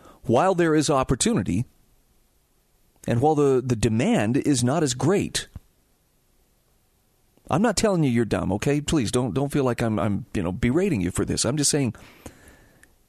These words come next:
the time to act is when, when, when the waters are calm and, you know, people aren't running around going, "Oh my gosh, oh my gosh, what, what can we do?" And I'm not saying for sure that I know that's gonna happen. I'm just saying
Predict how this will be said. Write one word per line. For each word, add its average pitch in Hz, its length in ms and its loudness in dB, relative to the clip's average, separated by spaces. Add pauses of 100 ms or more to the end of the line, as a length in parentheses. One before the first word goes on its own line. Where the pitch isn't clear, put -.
(1080)
the 143 100 0
time 175 260 0
to 127 120 0
act 113 280 -2
is 104 120 0
when, 104 280 -2
when, 107 420 0
when 107 260 -2 (380)
the 113 100 0
waters 120 320 0
are 202 80 0
calm 156 600 2 (100)
and, 120 400 0
you 143 140 0
know, 113 100 2
people 160 400 0
aren't 127 300 0
running 117 240 0
around 110 320 0
going, 101 160 2
"Oh 117 80 2
my 98 120 0
gosh, 107 280 -2
oh 104 60 0
my 113 100 0
gosh, 127 260 -2
what, 113 160 2
what 113 160 0
can 123 100 0
we 117 100 0
do?" 165 260 0 (1900)
And 107 100 -2
I'm 113 100 0
not 160 140 -2
saying 190 200 0
for 190 100 -2
sure 208 240 2
that 107 160 -2
I 123 100 0
know 135 200 0
that's 110 200 -2
gonna 120 200 0
happen. 110 320 -2
I'm 110 120 -2
just 151 140 -2
saying 143 180 0